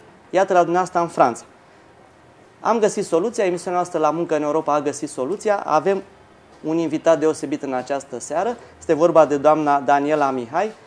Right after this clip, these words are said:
proiect manager la un program european de formare din Craiova, de la o firmă din Craiova, Un viitor prin formare. Bună seara, doamna Mihai!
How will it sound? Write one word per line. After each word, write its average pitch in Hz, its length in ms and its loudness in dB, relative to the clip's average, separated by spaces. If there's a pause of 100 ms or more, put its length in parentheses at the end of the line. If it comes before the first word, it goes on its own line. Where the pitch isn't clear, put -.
(120)
proiect 165 300 4
manager 147 560 0 (320)
la 156 200 2
un 180 180 2
program 151 520 2 (400)
european 160 580 4
de 147 80 2
formare 143 480 0
din 170 260 0 (560)
Craiova, 147 420 4
de 160 80 0
la 143 100 4
o 135 80 2
firmă 139 340 -4
din 143 180 -2
Craiova, 143 400 2
Un 175 160 0
viitor 147 340 0
prin 139 160 -8
formare. 151 380 -2
Bună 139 220 -6
seara, 135 240 0
doamna 127 280 -4
Mihai! 131 320 -10